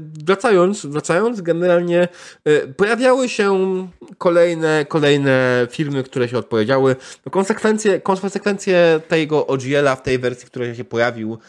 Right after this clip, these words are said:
były dość niefajne, aczkolwiek wielu ludzi się wstrzymywało, bo nie widziało na oczy tego, tego pliku, nie?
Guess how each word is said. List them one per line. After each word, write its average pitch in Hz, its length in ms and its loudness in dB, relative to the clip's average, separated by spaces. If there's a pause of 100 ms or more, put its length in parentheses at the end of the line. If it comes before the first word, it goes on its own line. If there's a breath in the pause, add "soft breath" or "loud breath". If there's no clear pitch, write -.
(300 loud breath)
były 147 320 2
dość 135 260 0
niefajne, 160 440 0
aczkolwiek 156 440 -2 (420)
wielu 165 200 2
ludzi 147 180 0
się 156 100 -4
wstrzymywało, 165 760 0
bo 156 200 0
nie 156 160 -2
widziało 139 440 0
na 120 140 -2
oczy 110 220 -2
tego, 107 200 -6
tego 101 1000 0
pliku, 101 260 -10
nie? 107 220 -6